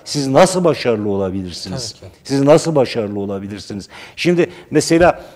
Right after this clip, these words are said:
Speaker 1: İngilizlerin özellikle bu bölgede işte onlar da kendi askerlerini kahramanlaştırmak falan istiyorlar. Yani işte Norfolk alayları diye, e, bir alay var. Bu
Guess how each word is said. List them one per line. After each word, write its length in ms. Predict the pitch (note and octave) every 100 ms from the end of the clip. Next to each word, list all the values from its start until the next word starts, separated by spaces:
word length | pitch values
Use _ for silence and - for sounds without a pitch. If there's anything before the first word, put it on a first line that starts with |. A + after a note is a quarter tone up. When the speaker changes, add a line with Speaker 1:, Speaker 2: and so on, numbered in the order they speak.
| - -
Speaker 1:
İngilizlerin 840 | E3+ D#3 D#3+ D3+ C3+ D3+ E3+ C#3 - - _
özellikle 680 | B2+ A2+ C#3+ D3 D3+ D#3 C#3
bu 140 | D#3
bölgede 560 | C#3+ C#3+ C3 D3 D#3 C#3 - - _ _ _ _ _ _ _
işte 400 | - - D3+ C#3 - - - _ C#3
onlar 420 | C#3+ D#3+ D#3+ C3
da 60 |
kendi 340 | A2 B2 B2+ B2+
askerlerini 760 | - - - C#3 B2+ B2+ C3+
kahramanlaştırmak 1160 | C3 B2+ A#2 A#2+ A#2+ A#2+ B2 A2+ B2+ B2 B2+ -
falan 260 | A2+ B2+ A#2+
istiyorlar. 600 | - A2 G#2 G#2 F2 - - _ _ _ _ _ -
Yani 300 | A#2+ A#2 A2+ - - _ -
işte 280 | - C3 C3
Norfolk 560 | D3 D3 C3+ A#2+ - -
alayları 560 | B2+ B2 A#2+ B2 F#3+
diye, 240 | D#3 G#2 D#2+ - _ _ _ -
e, 840 | A2+ A2+ A2+ A2 A2 A2 G#2+ G#2
bir 240 | G#2+ D#3+ - -
alay 340 | B2 D#3+ C#3+
var. 260 | E3 D#3 C#3
Bu 180 | F#3